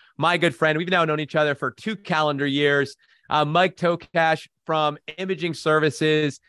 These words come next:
And, uh, you know, guys, this is a big part of what we do in chiropractic is, you know, being able to show people what's actually going on in their bodies. That's a big part of not just attraction, but conversion and retention.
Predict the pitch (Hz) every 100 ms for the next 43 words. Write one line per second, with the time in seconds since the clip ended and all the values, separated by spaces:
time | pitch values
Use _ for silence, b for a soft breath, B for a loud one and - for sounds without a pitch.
0 | _ _ - 160 165 170 190 196 226 196
1 | 190 180 135 214 220 269 143 196 190 143
2 | 170 170 160 165 156 160 151 147 143 139
3 | 123 147 180 151 131 143 143 127 - _
4 | _ 165 160 151 151 - 131 185 202 202
5 | - 170 196 185 - 151 - 196 220 214
6 | - - 170 - 151 151 156 - _ -
7 | 170 190 - 165 190 190 170 170 165 170
8 | 175 156 147 - 175 170 156 151 175 165
9 | 143 151 156 127 - 208 190 - 170 202
10 | 190 147 156 147 117 170 220 208 180 143
11 | - 185 190 190 170 143 139 147 170 175
12 | 156 147 156 185 214 175 147 - 196 190
13 | 165 143 135